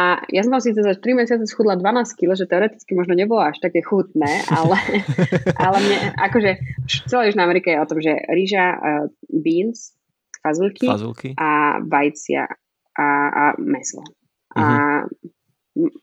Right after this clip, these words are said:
Speaker 1: m-, sú krajiny, kde je akože národné jedlo gvinejské prasiatka, teda morské prasiatka.
Speaker 2: Mhm.
Speaker 1: Ehm,
Speaker 2: Ňam.
Speaker 1: a no, to je proste, že ako, ako kuracie mäso. Čiže ja zbožňujem mäso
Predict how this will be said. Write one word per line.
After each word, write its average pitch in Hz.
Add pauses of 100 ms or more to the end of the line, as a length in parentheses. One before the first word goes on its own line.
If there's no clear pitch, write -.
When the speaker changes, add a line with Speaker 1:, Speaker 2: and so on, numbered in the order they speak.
(200)
Speaker 1:
m-, 110
sú -
krajiny, 175
kde 160
je 151
akože 156
národné 151
jedlo 147 (200)
gvinejské 156
prasiatka, -
teda 160
morské 156
prasiatka. 185 (220)
Speaker 2:
Mhm. 110
Speaker 1:
Ehm, 160 (420)
Speaker 2:
Ňam. 104
Speaker 1:
a 170 (380)
no, 170
to 185
je 170
proste, 165
že 160
ako, 151
ako -
kuracie 151
mäso. 143
Čiže -
ja 165
zbožňujem 196
mäso 170